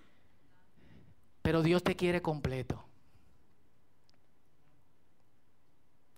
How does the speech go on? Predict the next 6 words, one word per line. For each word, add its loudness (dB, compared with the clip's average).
Y 0
cuando 2
estés -2
con 0
Él 4
eternamente, 0